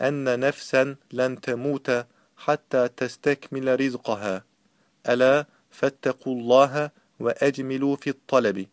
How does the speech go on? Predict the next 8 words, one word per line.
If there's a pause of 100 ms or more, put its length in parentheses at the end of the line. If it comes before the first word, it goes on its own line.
(840)
ولا
يحملنكم
استبطاء
الرزق (420)
أن
تطلبوه
بمعاصي
الله